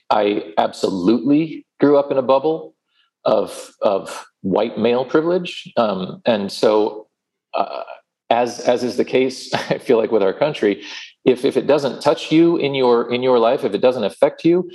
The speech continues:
you don't question it because it just doesn't present itself to you. So I was just kinda going along this golden path, just going, "Oh, I'm so talented. I, I just keep getting parts. I just keep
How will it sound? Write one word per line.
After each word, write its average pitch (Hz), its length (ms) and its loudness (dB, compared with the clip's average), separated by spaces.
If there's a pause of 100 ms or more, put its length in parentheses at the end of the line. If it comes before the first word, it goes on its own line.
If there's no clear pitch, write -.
(160)
you 120 120 4
don't 147 420 0
question - 380 -2
it 104 120 -4
because 120 220 0
it 120 80 -2
just 127 160 -4
doesn't 127 280 0
present 123 380 2
itself - 480 -2
to - 100 -4
you. 82 160 -4
So 131 280 2
I 156 140 2
was 202 120 2
just 123 160 -4
kinda 120 180 0
going 117 220 2
along 110 480 0 (560)
this - 560 0 (1080)
golden 104 640 0 (340)
path, 151 520 0
just - 280 0
going, 117 280 2
"Oh, 226 120 2
I'm - 180 -2
so 208 260 4
talented. 233 580 0
I, 226 280 2
I 330 40 2
just 294 180 2
keep 262 260 2
getting 285 280 2
parts. - 400 2
I 240 100 4
just 202 240 -2
keep 226 340 0